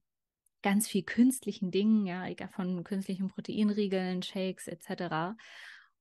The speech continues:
und sind wirklich davon überzeugt, dass sie diese Lösung gefunden haben für ihr Essensthema. Ja, und dass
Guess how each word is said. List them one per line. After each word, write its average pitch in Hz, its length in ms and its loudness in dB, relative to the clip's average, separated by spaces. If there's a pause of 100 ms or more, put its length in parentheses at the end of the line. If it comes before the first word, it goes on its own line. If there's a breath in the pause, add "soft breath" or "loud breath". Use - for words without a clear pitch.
und 196 200 4
sind 208 420 6
wirklich 233 380 4
davon 220 280 -2
überzeugt, 262 640 2
dass 175 100 -4
sie 175 140 -4
diese 185 200 -4
Lösung 220 840 2
gefunden 226 640 0
haben 165 560 -6
für - 260 0
ihr 196 560 2
Essensthema. 160 880 -6 (580 loud breath)
Ja, 175 280 -2
und 180 140 -2
dass - 400 -4